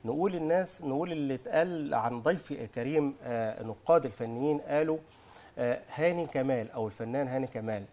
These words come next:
هو من النوع اللي لما بيغيب ويرجع تاني رجوعه بينسينا غيابه. آه، الأفلام والمسلسلات اللي شارك فيها كلها سايبة بصمة، وهو سايب بصمة جوه المسلسل أو الفيلم بأدواته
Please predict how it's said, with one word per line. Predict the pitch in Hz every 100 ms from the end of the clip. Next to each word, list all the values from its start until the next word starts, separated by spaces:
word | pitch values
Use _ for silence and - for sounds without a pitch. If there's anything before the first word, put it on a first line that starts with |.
| -
هو | 135 139
من | 131
النوع | 127 151 160
اللي | 135 123
لما | 120 117
بيغيب | 120 120 135 151 -
ويرجع | 120 151 139 113
تاني | - 135 135 123 120
رجوعه | 120 135 165 120 101 - -
بينسينا | 117 113 - 147 135
غيابه. | 113 139 151 143 - - - - -
آه، | 127 127 123 120 120 131 - - - - 135
الأفلام | 131 123 165 175 120 101 -
والمسلسلات | 117 113 - 120 - 135 143 117
اللي | 110
شارك | - 147 135
فيها | - 175 180 208 - -
كلها | 131 127 185 147
سايبة | - 135 110
بصمة، | 110 - 104 104 -
وهو | 123 127 165
سايب | 143 165 147 127
بصمة | 160 - 160 151 - - -
جوه | 143 180 180
المسلسل | 139 123 156 147 131
أو | 135 120
الفيلم | 113 - 165 160 156 - - - 123
بأدواته | 120 120 127 147 165 180